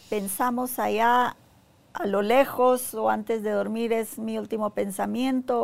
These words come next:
o no lo quiero pensar, pero lo pienso. O sea, aquí, si tenemos diagnósticos... Eh,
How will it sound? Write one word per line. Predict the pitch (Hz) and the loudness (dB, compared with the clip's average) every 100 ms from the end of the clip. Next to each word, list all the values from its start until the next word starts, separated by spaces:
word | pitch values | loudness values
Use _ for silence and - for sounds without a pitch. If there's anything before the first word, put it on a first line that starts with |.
| 220 | 0
o | |
no | 214 214 | 0 -2
lo | 214 | -2
quiero | 220 | -4
pensar, | 214 208 208 214 | -4 -4 -2 -2
pero | 220 208 | -2 -2
lo | 208 | -2
pienso. | - 269 269 | 0 2 2
O | 226 | -2
sea, | 240 - - - - - - _ _ _ _ _ _ | -6 -18 -20 -20 -20 -20 -20 _ _ _ _ _ _
aquí, | - 226 - 302 349 - | -2 0 0 -2 -2 -6
si | - 277 | -10 -8
tenemos | 247 220 226 277 294 | -4 -2 0 -2 0
diagnósticos... | 247 233 254 247 302 - 294 - - - _ _ | 0 0 -4 -4 -2 0 0 -2 -12 -14 _ _
Eh, | 202 185 185 170 180 | -6 -4 -2 -4 -6